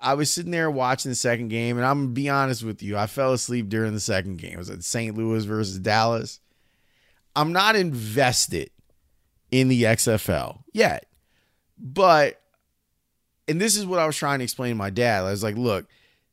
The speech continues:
this isn't the N F L, and it isn't, it's probably a little bit higher than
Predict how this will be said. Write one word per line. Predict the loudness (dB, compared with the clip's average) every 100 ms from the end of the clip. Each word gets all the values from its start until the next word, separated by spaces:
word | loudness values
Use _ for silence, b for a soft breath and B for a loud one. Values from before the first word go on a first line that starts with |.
| _
this | -6 -6 -4
isn't | -6 -2 -2 -4 -8 _ _ _ _ _ _ -6
the | -2 0
N |
F | 0 0 -2
L, | -2 -4 -8 _ _ _ _ _ _ _
and | -10 -6
it | -4 -4
isn't, | -2 -2 -2 -4 -4
it's | -4 -4
probably | -12 -4 -2 0 -2
a | -2
little | 0
bit | 0 -2
higher | 0 2 2 0
than | -2 -4 -6 -8